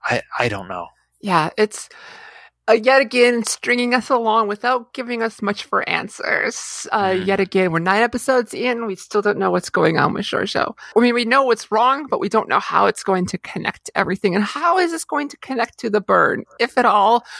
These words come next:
Speaker 2: or if we're just using Discovery time to explain some backstory when she gets her own show eventually.
Speaker 1: Which is valid. I mean, uh, I had this talk with my friend T J recently, where one of the reasons he doesn't read science fiction is because he finds the plot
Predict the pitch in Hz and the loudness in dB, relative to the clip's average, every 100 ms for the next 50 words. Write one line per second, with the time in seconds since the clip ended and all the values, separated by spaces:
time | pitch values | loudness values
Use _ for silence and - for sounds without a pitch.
0 | - - 185 214 233 214 214 226 240 226 | -2 0 2 2 0 -2 0 2 2 0
1 | 202 180 - 208 202 202 196 190 185 196 | 0 -2 -2 2 2 2 0 0 0 0
2 | 180 - - 190 196 196 185 175 170 - | 0 -4 -4 -2 0 0 -4 0 -2 -2
3 | - 190 185 170 - 190 - 175 170 180 | -2 0 0 -2 -4 -4 -2 0 2 2
4 | 185 165 - 208 - - - - - - | 0 0 -2 -6 -6 -8 -10 -16 -20 -20
5 | - - - - - - 240 - 262 143 | -20 -20 -20 -18 -18 -4 -2 0 -2 0
6 | 143 160 127 120 151 - 151 139 135 135 | 2 4 4 2 0 -2 0 0 -2 -2
7 | 123 - - 143 143 139 131 _ _ _ | -2 -4 -2 2 2 0 -6 _ _ _
8 | _ _ _ - - 220 196 180 - 170 | _ _ _ -6 0 0 0 -2 0 -2
9 | 156 - 135 135 131 120 151 120 110 104 | -2 -2 0 0 -2 -2 -4 0 0 0
10 | 107 104 101 98 104 110 123 156 160 156 | -4 -6 -6 -4 -2 2 2 2 0 -2
11 | 151 139 123 135 123 123 113 131 110 104 | -6 -2 -2 -2 -6 -6 -2 -2 -2 -4
12 | - 117 - 98 107 104 110 - 107 104 | -4 -4 -6 -6 -8 -8 -8 -2 0 0
13 | - 110 127 123 123 - 117 - - 127 | -4 -4 0 0 0 -4 -8 -6 0 2
14 | 123 | 2